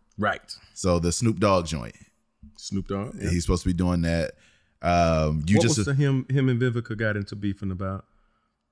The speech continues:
Speaker 2: Him and Vivica?
Speaker 1: Him and Vivica Fox were beefing 'cause she tried to do a show. I think she tried to do a show based on Meech's Woman. And I think Fifty was like, "No, that's my show." So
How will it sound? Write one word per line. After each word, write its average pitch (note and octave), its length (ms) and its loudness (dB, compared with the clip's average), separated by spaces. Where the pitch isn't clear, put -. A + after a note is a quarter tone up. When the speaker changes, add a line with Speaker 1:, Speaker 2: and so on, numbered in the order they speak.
Speaker 2:
Him C3+ 80 0
and C3+ 100 -2
Vivica? D#3 220 -2
Speaker 1:
Him D#3 160 4
and C#3+ 120 2
Vivica C#3 340 -2
Fox C3+ 320 -2
were A#2 80 -6
beefing A#2+ 320 0
'cause A#2 180 -6
she C#3 140 -12
tried C3 280 0
to A2 60 -6
do A#2 180 -2
a A2+ 40 -2
show. A2+ 240 -6
I C3+ 60 0
think E3+ 180 -2
she D#3 140 -8
tried D3 240 0
to C3+ 60 -4
do B2+ 180 0
a A#2+ 40 -2
show A#2 460 -2
based A#2+ 340 -2
on A2+ 300 2
Meech's A2 760 -2
Woman. A#2+ 480 -2
And G#2 100 0
I A2 60 2
think A#2 220 0
Fifty D3+ 320 0
was A2+ 200 4
like, G2+ 240 4
"No, B2 260 4
that's B2 200 0
my B2+ 240 2
show." G2+ 300 -4
So - 340 -4